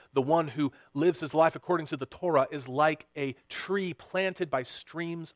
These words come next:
of water. That person is stable.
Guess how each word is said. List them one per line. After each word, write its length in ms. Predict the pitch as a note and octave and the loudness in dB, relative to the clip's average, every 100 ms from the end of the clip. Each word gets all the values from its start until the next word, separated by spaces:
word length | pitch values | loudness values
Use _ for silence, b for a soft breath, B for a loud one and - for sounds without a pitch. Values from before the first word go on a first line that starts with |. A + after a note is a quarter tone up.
| - | -16
of 140 | A2+ | -16
water. 460 | G#2+ A#2+ B2+ A#2 F#2+ _ _ _ _ _ _ _ _ - | -10 -6 -4 -6 -14 _ _ _ _ _ _ _ _ 0
That 140 | D3+ | 0
person 320 | - D#3+ - C3 | 2 -6 -6 -10
is 100 | A#2 | -10
stable. 760 | - - - D#3+ D3+ A#2+ - | -12 -14 -12 -6 -4 -6 -16